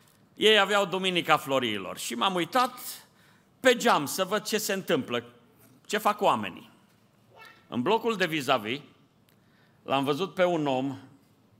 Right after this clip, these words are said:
în Sfânta Duminică de Florii, când se sărbătorea intrarea Domnului în Ierusalim, l-am văzut în pijama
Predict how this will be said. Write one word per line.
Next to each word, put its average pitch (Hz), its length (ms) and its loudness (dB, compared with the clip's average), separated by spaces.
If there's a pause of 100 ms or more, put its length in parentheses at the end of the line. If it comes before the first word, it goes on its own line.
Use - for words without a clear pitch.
(540)
în 190 120 0
Sfânta 202 460 0
Duminică 151 480 -2
de 127 180 0
Florii, 127 460 0
când 135 180 -6
se 139 100 -6
sărbătorea 127 540 0
intrarea 127 440 0
Domnului 127 340 -2
în 117 320 -4
Ierusalim, 123 640 -2 (1160)
l-am 147 160 0
văzut 160 280 0
în 151 120 0
pijama 135 720 0